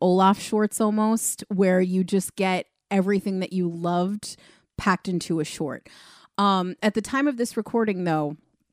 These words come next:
Comic-Con is not over yet, so I'm still holding out hope for my <laughs> Guardians trailer.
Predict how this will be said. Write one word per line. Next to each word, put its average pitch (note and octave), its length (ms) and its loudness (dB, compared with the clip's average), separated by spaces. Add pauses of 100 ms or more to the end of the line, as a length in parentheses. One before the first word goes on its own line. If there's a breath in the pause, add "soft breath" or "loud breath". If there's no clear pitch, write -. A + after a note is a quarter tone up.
(760)
Comic-Con B3 440 -2
is G3+ 100 -2
not F3 160 -2
over D#3 220 -4
yet, C#3+ 260 -10
so - 100 -6
I'm F#3 100 0
still F#3+ 240 -2
holding E3+ 280 -4
out D3+ 120 -6
hope E3 240 -4
for D#3+ 120 -6
my D#3+ 140 -2
<laughs> - 0 -
Guardians - 600 -2
trailer. - 460 -8